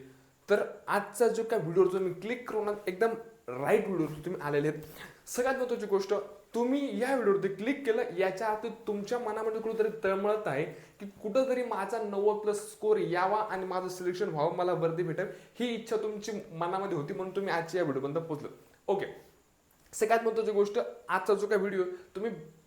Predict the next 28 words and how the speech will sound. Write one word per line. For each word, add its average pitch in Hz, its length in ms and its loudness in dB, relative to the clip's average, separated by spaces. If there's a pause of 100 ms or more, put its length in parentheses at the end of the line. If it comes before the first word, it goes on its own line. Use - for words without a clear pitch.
(340)
सुरुवातीपासून 208 760 2
पाहायचा 208 460 0
आणि 202 240 -4
सगळ्यात 202 240 -2
महत्त्वाची 202 160 -2
गोष्ट, 202 240 -4
मध्ये 202 140 -2
स्किप 170 300 -6
वगैरे 165 200 2
करू 156 200 0
नका. 165 220 -2
जर 285 120 -4
एखादा 185 320 -4
पॉइंट 165 260 -2
सुटला 165 260 -4
तर 165 120 0
एक 151 200 -6
मा-, 143 200 -2
एखादा 160 300 -4
मार्क 156 240 -2
जाऊ 156 180 0
शकतो 156 260 -8
आणि 220 100 -6
एखादा 190 200 -8
मार्क 160 220 -2
गेला 160 220 -4
तर 156 80 -8
आपण 151 160 -6